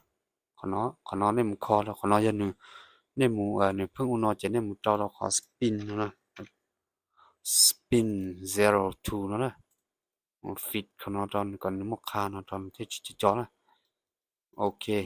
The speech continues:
nó là. Thì nó sẽ trong khi sự đợi là lưng tiêu và chính cái sẽ có thể chỉ xong tới tuần gì nè.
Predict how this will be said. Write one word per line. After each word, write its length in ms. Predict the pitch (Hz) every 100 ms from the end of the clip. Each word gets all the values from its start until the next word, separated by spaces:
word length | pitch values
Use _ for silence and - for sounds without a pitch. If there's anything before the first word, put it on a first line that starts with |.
| 95 104
nó 140 | 113
là. 220 | 131 101 _ _ _ _ _ _ _ _ _ _ _ _ -
Thì 60 |
nó 140 | 131 127
sẽ 180 | 151 123
trong 140 | 95
khi 140 | 139 117
sự 80 | -
đợi 120 | 101
là 120 | 123
lưng 160 | 127 127
tiêu 200 | 120 117
và 120 | 101 98
chính 140 | 104
cái 100 | 104
sẽ 140 | - 117
có 100 | 101
thể 80 | 107
chỉ 80 | 101
xong 220 | - 101 95
tới 80 | 92
tuần 180 | 120 98
gì 200 | -
nè. 80 | 98